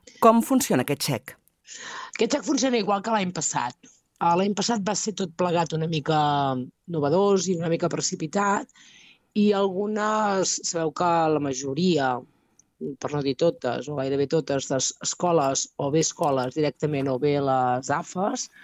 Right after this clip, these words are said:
Speaker 2: venen els llibres i el material directament. L'any passat, eh, el, la qüestió del val, ja t'ho dic, va ser una cosa precipitada, que va venir, ens va venir de nou a tots,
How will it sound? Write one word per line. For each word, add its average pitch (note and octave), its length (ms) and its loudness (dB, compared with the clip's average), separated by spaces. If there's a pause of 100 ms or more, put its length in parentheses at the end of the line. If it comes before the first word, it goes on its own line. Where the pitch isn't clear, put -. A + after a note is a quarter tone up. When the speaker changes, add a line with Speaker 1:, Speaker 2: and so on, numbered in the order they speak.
(360)
Speaker 2:
venen F3+ 240 4
els D#3+ 220 0
llibres G3 580 0
i E3+ 80 -4
el D#3 80 -4
material C#3+ 480 -2
directament. B2 560 -2 (480)
L'any F#3 240 -2
passat, G#3 480 -2 (160)
eh, D#3 520 0 (120)
el, C#3+ 320 -2 (220)
la C#3+ 100 -10
qüestió E3+ 220 0
del D#3+ 160 4
val, D#3+ 180 0
ja D#3+ 80 -2
t'ho C#3+ 140 -6
dic, C#3 100 -6
va C#3 140 -2
ser E3+ 100 -4
una D#3+ 120 -4
cosa D#3+ 200 0
precipitada, G3+ 480 -2
que F#3+ 80 2
va D3 140 2
venir, D3 480 2
ens C#3+ 180 -6
va C#3+ 80 2
venir D#3+ 220 0
de D3 100 -2
nou C#3 160 -4
a C3+ 80 -8
tots, A#3 460 0